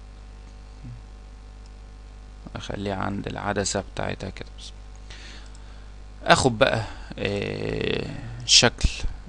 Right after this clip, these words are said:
المسقط بتاع الكاميرا وابدأ احرك النل براحتي زي ما انا عايز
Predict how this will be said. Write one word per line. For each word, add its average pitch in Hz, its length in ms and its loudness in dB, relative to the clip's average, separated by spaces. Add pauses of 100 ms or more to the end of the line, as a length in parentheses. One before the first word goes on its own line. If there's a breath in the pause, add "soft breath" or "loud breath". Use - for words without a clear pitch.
(160)
المسقط 104 480 4
بتاع 101 480 2
الكاميرا 107 540 2 (400 loud breath)
وابدأ 120 280 8
احرك 110 420 6
النل 104 440 4
براحتي 98 440 2
زي 98 320 6 (380)
ما 107 120 8
انا 98 100 10
عايز 107 640 4